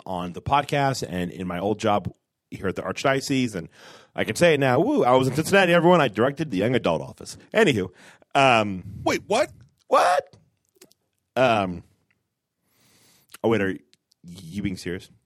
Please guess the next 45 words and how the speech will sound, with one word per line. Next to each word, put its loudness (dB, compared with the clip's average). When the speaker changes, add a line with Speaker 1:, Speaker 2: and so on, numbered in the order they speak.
Speaker 2:
No, -12
I -20
knew -10
Speaker 1:
No. -6
Speaker 2:
you -4
were -6
in -16
Cincinnati. -4
What? -2
Speaker 1:
<laughs> -2
Uh, -2
no, -6
no, 2
no, 4
I 2
just -2
meant 0
I -2
thought 0
that -4
you 0
were, -2
I'm -6
shocked -4
that -6
I 2
was 0
sharing -4
that. -8
Okay, -6
so, 2
Speaker 2:
Oh. -10
<laughs> -
Speaker 1:
um, 2
you 0
know, 4
and 0
we, 0
we, -2
you 0
know, 0
and 0
we 2
would, -2
we, -2